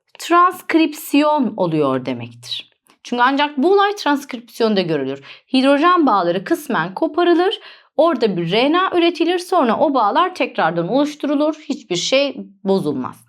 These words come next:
Y. D N A'sında birden fazla noktada hidrojen bağları koparak D N A açılmaya başlar. Bu da replikasyonda olan bir durumdur. Ökaryot bir hücrede birden fazla noktada eğer hidrojen bağları kopuyorsa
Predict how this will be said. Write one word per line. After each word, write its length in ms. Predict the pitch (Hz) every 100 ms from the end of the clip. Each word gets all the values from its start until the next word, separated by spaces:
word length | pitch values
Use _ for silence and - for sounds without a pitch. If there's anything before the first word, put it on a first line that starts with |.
| _
Y. 400 | 226 277 202 165 -
D 280 | 240 269 311
N 80 |
A'sında 460 | 339 359 359 415 415
birden 380 | 269 247 330 381
fazla 320 | 311 247 208
noktada 420 | 214 214 214 170
hidrojen 640 | 175 233 247 254 294 320 220
bağları 420 | 180 151 139 151
koparak 640 | 247 247 294 302 349 -
D 180 | 269 208
N 80 | 254
A 20 |
açılmaya 520 | 240 247 202 180 156
başlar. 360 | 131 156 - - -
Bu 220 | 208 330
da 120 | 403 381 466 _ -
replikasyonda 1120 | 233 269 269 277 277 254 254 254 240 247 247
olan 460 | - 175 151 143 147
bir 200 | 143 143
durumdur. 640 | 143 123 - - - _ _ _ _ _
Ökaryot 540 | 208 196 247 262 302 302
bir 100 | 311
hücrede 540 | 302 302 302 294 294
birden 540 | 190 190 147 156 180 254
fazla 380 | 320 311 285 294
noktada 760 | 285 277 - 277 277 277 294 -
eğer 260 | 226 165
hidrojen 500 | 180 208 220 247 233
bağları 340 | 165 127 - 175
kopuyorsa 540 | 285 - 196 202 -